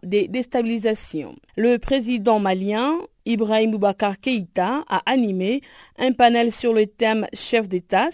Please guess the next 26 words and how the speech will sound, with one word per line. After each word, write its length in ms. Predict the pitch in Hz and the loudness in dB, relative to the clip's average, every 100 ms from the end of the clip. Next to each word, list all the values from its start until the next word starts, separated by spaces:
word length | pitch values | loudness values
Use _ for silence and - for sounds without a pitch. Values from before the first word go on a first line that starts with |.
| - | -6
secteur 480 | - 262 - 247 240 | -4 -2 4 4 4
privé 560 | - 208 196 247 330 - | 0 -4 0 0 0 4
et 100 | 214 | 4
responsable 840 | 208 262 - 226 - 233 220 196 - | 4 0 -2 -4 -2 2 2 2 0
d'institutions 880 | 226 254 - - 208 - 220 247 302 _ _ | 0 -2 -4 -12 -10 -6 -4 -2 -4 _ _
et 160 | 233 220 | -2 -2
comment 400 | - 233 226 233 | 0 0 2 -2
faire 380 | - 233 220 - | 0 2 2 4
émerger 500 | 254 226 190 185 214 | 4 4 2 0 0
les 120 | 196 | 0
champions 540 | 196 208 190 - 233 202 | -2 -4 -6 -4 -4 -4
nationaux 640 | 214 247 247 214 185 220 277 - _ | -4 -4 -2 -2 -2 -2 -4 -10 _
sur 360 | - - 262 247 | -18 -4 -2 0
les 140 | 202 | 0
continents. 580 | - 294 302 233 175 117 - _ - | 2 2 2 0 -6 -10 -16 _ -8
Il 180 | 220 226 | 0 2
a 120 | 202 | 2
souligné 600 | - 277 220 190 220 285 - - | 0 -2 0 -2 -2 -4 -8 -4
la 240 | 226 214 | 2 2
nécessité 800 | 214 262 247 - 185 - 226 285 - _ _ | 2 -2 -4 -8 -10 -4 -4 -4 -10 _ _
pour 140 | 247 233 | 0 2
les 160 | 220 | 2
États 340 | 214 - 220 233 | 0 4 4 4
africains 560 | 233 208 - 196 254 | 0 -8 -4 -2 -2
d'engager 720 | 226 208 185 175 175 233 285 - - _ | -2 -2 0 -2 -2 -4 -4 -8 -20 _
d'importantes 880 | 190 226 233 240 - - 240 240 226 | 0 0 4 2 2 0 2 2 0